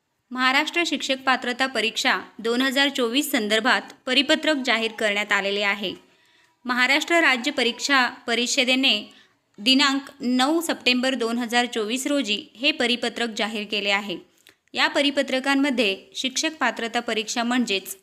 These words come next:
टीईटी परीक्षेचे वेळापत्रक देण्यात आलेले आहे. वेळापत्रकानुसार महाराष्ट्र शिक्षक पात्रता परीक्षा दहा नोव्हेंबर दोन हजार चोवीस रोजी घेण्यात येणार आहे. दोन पेपर असल्याने सकाळच्या सत्रात एक आणि दुपारच्या सत्रात एक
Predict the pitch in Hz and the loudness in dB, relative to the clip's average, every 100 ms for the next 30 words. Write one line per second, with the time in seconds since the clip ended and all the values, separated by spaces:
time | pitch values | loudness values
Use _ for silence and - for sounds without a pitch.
0 | _ 254 254 277 330 320 233 - 240 247 | _ -4 -2 0 0 0 -4 -4 -4 -2
1 | 240 214 208 240 233 269 233 208 202 208 | 0 0 -2 -4 -6 -6 -4 -4 -4 -4
2 | - 202 196 202 196 208 190 - _ _ | -6 -6 -6 -6 -4 -4 -8 -12 _ _
3 | 269 262 254 233 233 247 262 254 190 - | -4 -2 -4 -4 -2 0 0 0 0 -2
4 | - _ _ 220 226 220 254 277 339 330 | -14 _ _ -4 2 4 4 0 -2 -2
5 | 262 254 254 240 208 226 226 233 240 262 | -2 -6 -2 0 0 -2 -2 -2 0 -2
6 | 262 247 185 - _ _ _ 233 240 269 | 0 0 0 -2 _ _ _ -4 0 2
7 | 311 285 262 254 262 254 220 233 226 233 | 2 2 0 0 0 -2 -4 -4 -2 -2
8 | 226 220 208 262 269 285 214 196 - 190 | -2 -4 -4 -4 -2 -2 -2 -6 -10 -6
9 | 233 226 277 262 202 196 196 214 185 - | -2 0 0 -2 -4 -4 -4 -4 -6 -10
10 | _ _ _ _ _ _ _ 208 247 330 | _ _ _ _ _ _ _ -6 0 2
11 | 349 285 - 277 254 240 247 269 269 247 | 2 2 2 0 0 0 0 0 -2 -2
12 | 226 226 285 311 - 254 240 247 - _ | 0 0 0 -2 0 2 2 0 -18 _
13 | _ 269 285 285 - 226 226 247 220 220 | _ 2 2 0 -4 -2 -2 -2 -4 0
14 | 214 233 262 269 262 269 - 226 185 | -2 -2 -4 -2 0 0 0 -2 -2